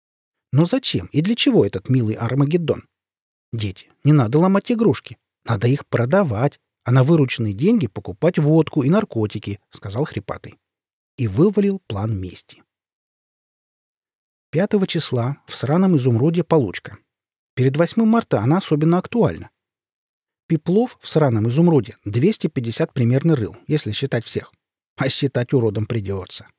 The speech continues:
Компьютеров в сраном "Изумруде" семьдесят пять штук и полтора сервера. Полтора, потому что один работает чисто как интернет-шлюз, и забудем о нём сразу, ибо его пробить можно, но зачем лезть в окно, когда есть форточка?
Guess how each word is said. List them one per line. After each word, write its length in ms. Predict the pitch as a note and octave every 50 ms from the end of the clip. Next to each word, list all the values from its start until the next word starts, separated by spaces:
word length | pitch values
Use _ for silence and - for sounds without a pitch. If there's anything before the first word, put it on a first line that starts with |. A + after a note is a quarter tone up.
| _ _ _ _ _ _ _ _ _ _ _ _ - - - - _ _
Компьютеров 640 | C3+ B2+ A#2+ - D3 D3+ F3+ F3 G3 G3 G3+ -
в 80 | - -
сраном 420 | - - F3+ F#3 F#3 F#3 F#3 F#3
"Изумруде" 440 | F3 E3+ F3+ F3+ F3+ F#3+ F3+ F#3 F3+ -
семьдесят 520 | - - C3+ C#3 D3+ D#3+ D#3 - E3 -
пять 180 | - C#3+ C#3+ -
штук 360 | - - G#2+ - - - _ _ _
и 60 | -
полтора 380 | - - G#3+ E3+ - G#2 G#2 B2+
сервера. 460 | C#3 - G#2 F#2+ F#2 F2+ E2+ - - - _ _ _ _ _ _ _ _ _ _ _ _ _
Полтора, 420 | - G#2+ - A#2+ B2 D#3 G#3 A3+ - _
потому 260 | - - B2+ B2+ D3+
что 160 | D3+ - - C3
один 180 | B2+ D#3 D#3
работает 480 | C3+ B2+ B2 C3+ D3+ D3 - C3+ - -
чисто 280 | - D3 C#3 - -
как 200 | - - A2+ -
интернет-шлюз, 760 | B2 A#2 - C3 C3+ C#3+ C3+ - - - F3+ B2+ - - - _ _ _
и 100 | G#3+ G3
забудем 440 | C#3+ C3+ B2 B2+ C3 A2 A2+ G#2+
о 20 | G2+
нём 140 | G2 F#2+ -
сразу, 380 | - C#3+ C3 G#2+ F2+ - - _ _ _ _ _ _
ибо 180 | B2+ A2 A2+
его 300 | G#2+ F#2+ F#2+ F#2+ A#2+ D#3+
пробить 400 | G3 - F3 E3+ B2+ B2 D#3+ -
можно, 400 | E3+ F#3+ A3+ A3 C#3+ - G2 - - _ _ _ _
но 100 | - F#3+
зачем 360 | D3 D3 D3+ - - E3+ D3
лезть 180 | C3 C3 - -
в 80 | G#2+ G#2+
окно, 280 | G2 - A#2+ C3+ E3+
когда 240 | - A#2+ G#2 F#2+ F#2+
есть 260 | F#2+ G2+ A#2 - -
форточка? 600 | - - A3 A3 G#3+ - - - - - - -